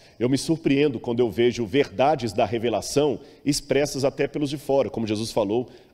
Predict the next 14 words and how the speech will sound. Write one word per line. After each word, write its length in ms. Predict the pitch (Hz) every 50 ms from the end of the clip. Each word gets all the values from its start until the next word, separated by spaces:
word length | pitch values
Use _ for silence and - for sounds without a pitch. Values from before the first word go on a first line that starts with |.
| _ -
"As 160 | - 131 - -
próprias 540 | - - - 104 104 101 - 110 117 -
pedras 720 | - - 95 87 82 80 80 90 85 - - - - - _ -
clamarão." 480 | - 92 92 90 85 76 60 57 60 - - _ _ _ - _ - - - - -
Então, 220 | 135 147 - 214 226
o 40 |
que 120 | - - 240
que 100 | - 165
Zygmunt 320 | 156 170 147 151 147 143
Bauman 380 | 123 101 127 127 135 131 127 117
fala 400 | - - - 127 123 131 123 113
sobre 380 | - - - 113 107 113 113
a 80 | 110 101
pós-modernidade? 960 | - - - 117 113 98 113 104 104 101 101 95 80 - - - - - -